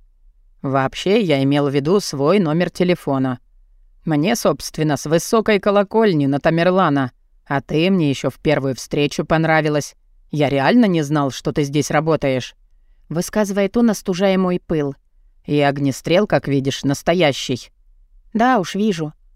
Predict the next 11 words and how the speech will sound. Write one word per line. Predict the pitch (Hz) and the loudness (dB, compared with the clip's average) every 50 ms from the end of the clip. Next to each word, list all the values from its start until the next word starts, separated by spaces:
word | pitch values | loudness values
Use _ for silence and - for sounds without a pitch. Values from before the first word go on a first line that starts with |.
| - _ _ 165 | -20 _ _ -6
бурчу | 165 165 165 - - 185 | -4 -4 -4 -2 -2 0
я | 170 165 151 | 0 0 0
себе | - 175 160 160 170 | -2 -2 -2 -2 0
под | - 156 156 151 | 0 0 0 0
нос, | 160 190 202 - - - _ _ _ _ _ _ _ _ - | 0 -2 -2 -4 -8 -16 _ _ _ _ _ _ _ _ -8
делая | 170 170 247 285 285 269 269 262 | -2 0 2 2 4 2 0 0
последний | - 240 220 - 202 175 170 165 175 165 | 0 -4 -4 -2 -2 -2 0 0 -2 -4
стежок. | - - - 185 165 160 156 151 - - - - - _ _ - _ _ _ - - _ | -4 -2 -2 -2 0 0 0 -2 -2 -4 -10 -18 -20 _ _ -20 _ _ _ -20 -14 _
"Как | - 302 - | -4 -2 0
это | 277 226 190 | 0 -2 -2
случилось?" | - - 165 151 - - 214 214 240 220 - - - | -4 -4 -4 -4 -2 -2 -2 -2 -2 -4 -6 -12 -20